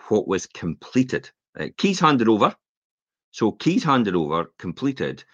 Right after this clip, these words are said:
We can now give you an insight into what properties are actually going for more than the home report value in certain areas and certain types of properties. So Forth View and Drumeldy, um, this was actually quite an interesting one.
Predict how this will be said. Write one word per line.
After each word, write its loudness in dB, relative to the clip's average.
We 0
can -2
now 0
give -4
you 0
an 0
insight -2
into -8
what -6
properties -8
are -4
actually -8
going -4
for -10
more -4
than -8
the -6
home -8
report -8
value -4
in -12
certain -6
areas -10
and -14
certain -10
types -16
of -20
properties. -12
So 0
Forth -4
View -2
and -4
Drumeldy, -4
um, -6
this -8
was -4
actually -4
quite -2
an -2
interesting -4
one. -6